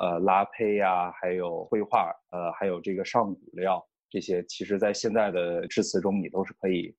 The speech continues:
Speaker 2: 看到的。实际上我们想象画一件瓷器可能是很费时间的，但是对于熟练的窑工呢，他可能就是唰唰唰几笔就全都画出来了。作为一个，他只是作为一个谋-，谋生的一个手，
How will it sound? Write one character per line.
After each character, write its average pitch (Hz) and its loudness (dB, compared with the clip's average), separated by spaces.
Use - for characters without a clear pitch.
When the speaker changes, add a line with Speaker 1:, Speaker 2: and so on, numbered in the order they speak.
Speaker 2:
看 117 4
到 85 4
的。 - -8
实 - -2
际 98 0
上 107 2
我 92 2
们 101 2
想 95 0
象 95 2
画 101 4
一 95 2
件 92 0
瓷 87 -8
器 - 0
可 - -6
能 87 -6
是 90 2
很 95 0
费 113 4
时 90 0
间 92 2
的， 85 -2
但 104 2
是 104 4
对 104 2
于 101 4
熟 - 0
练 104 4
的 90 0
窑 90 4
工 113 2
呢， 95 2
他 104 0
可 87 -2
能 85 -10
就 92 0
是 - -2
唰 117 4
唰 117 4
唰 110 6
几 104 2
笔 87 -8
就 85 -2
全 90 -4
都 98 4
画 107 4
出 - -4
来 80 -4
了。 82 -6
作 104 -2
为 95 2
一 95 -4
个， 90 0
他 117 0
只 85 -4
是 82 -4
作 95 -2
为 95 0
一 92 0
个 92 -2
谋-， 92 -4
谋 92 0
生 101 -2
的 95 4
一 90 2
个 101 0
手， - -10